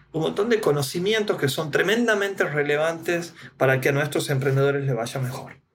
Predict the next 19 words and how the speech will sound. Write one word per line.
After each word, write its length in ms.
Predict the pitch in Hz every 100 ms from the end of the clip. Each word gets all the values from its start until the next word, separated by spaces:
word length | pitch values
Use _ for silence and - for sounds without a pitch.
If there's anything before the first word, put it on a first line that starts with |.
| _ - - - - -
Entonces 480 | 135 151 170 185 -
está 540 | - 170 165 160 - _ -
coordinar 760 | 143 143 156 170 131 - - _ _
el, 360 | 127 117 117 117
el 320 | 123 120 -
trabajo 800 | - 135 156 170 165 165 160 160 - - - -
de 340 | 131 123 123
mentorías, 920 | 120 120 123 156 180 175 160 151 147 -
de 80 | 127
workshops, 840 | 127 170 160 160 147 139 131 - - -
de 80 | -
los 120 | 135
workshops 340 | 131 165 165 143
tengan 240 | 160 151
más 160 | 147 147
sentido 400 | 165 143 165 160
con 140 | 156
las 120 | 139
necesidades 880 | 131 127 131 - 151 160 151 147 139